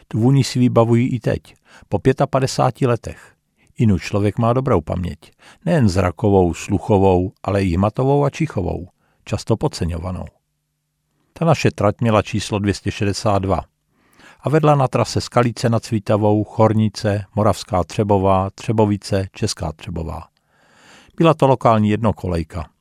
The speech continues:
Kdysi tudy měla vést hlavní trať z Brna, ale místní hrabě se bál, že by dvoukolejná trať zabrala mnoho orné půdy a taky, že by časté průjezdy vlaků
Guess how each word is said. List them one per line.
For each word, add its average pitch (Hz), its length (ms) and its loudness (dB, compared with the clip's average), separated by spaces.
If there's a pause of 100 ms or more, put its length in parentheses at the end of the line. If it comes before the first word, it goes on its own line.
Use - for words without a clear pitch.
(320)
Kdysi 147 280 -2
tudy 101 260 2
měla 98 240 4
vést 92 260 2
hlavní 95 340 2
trať 98 240 -2
z 92 60 -2
Brna, 90 420 0 (500)
ale 151 160 2
místní 156 360 2
hrabě 120 300 2
se - 160 -4
bál, 90 380 2 (340)
že - 140 -2
by 147 100 2
dvoukolejná 120 680 2
trať 95 260 0
zabrala 98 380 4
mnoho 95 280 2
orné 92 340 2
půdy 85 360 -2 (460)
a 135 60 -2
taky, 151 260 0
že 143 140 4
by 131 100 -2
časté 117 400 0
průjezdy 123 440 0
vlaků 90 520 -2